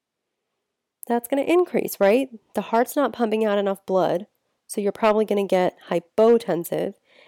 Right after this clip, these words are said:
and so the arterioles are gonna constrict as a response to maintain blood pressure. I realize that was probably a lot to process, so if any of it didn't make sense, go back, take another listen. Uh, if it still doesn't make sense, <laughs> I might have to refer you to my friend Guyton.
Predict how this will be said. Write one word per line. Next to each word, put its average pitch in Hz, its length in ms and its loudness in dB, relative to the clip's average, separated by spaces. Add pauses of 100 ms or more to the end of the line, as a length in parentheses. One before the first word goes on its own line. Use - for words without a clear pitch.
and 196 120 -4
so 208 60 -4
the 196 80 -2
arterioles 196 800 2
are 196 40 -6
gonna 180 160 -4
constrict - 720 -6
as 175 120 -6
a 180 40 -10
response 190 920 -2 (500)
to 196 420 -2
maintain 190 600 -4
blood 294 200 0
pressure. - 380 -8 (1160)
I 202 60 0
realize 208 420 0
that - 100 -2
was 185 100 -4
probably 185 540 -2
a 170 60 -2
lot 165 260 0
to - 80 -20
process, 180 600 -4 (300)
so 190 200 -4
if 185 100 -6
any 214 200 2
of 220 60 2
it 240 100 2
didn't 202 220 -4
make 185 200 -4
sense, 180 400 -2
go 180 180 -2
back, 170 460 -2
take 185 180 -8
another 175 240 -2
listen. 185 520 -4 (680)
Uh, 170 140 0
if - 100 -6
it - 100 -6
still 254 200 4
doesn't 233 220 2
make 196 180 -2
sense, 185 380 -2
<laughs> - 0 -
I 220 80 0
might 185 200 0
have 185 160 -2
to 190 80 -4
refer 180 280 -4
you 175 100 0
to 180 60 -2
my 170 120 0
friend 175 280 -6
Guyton. 170 400 -4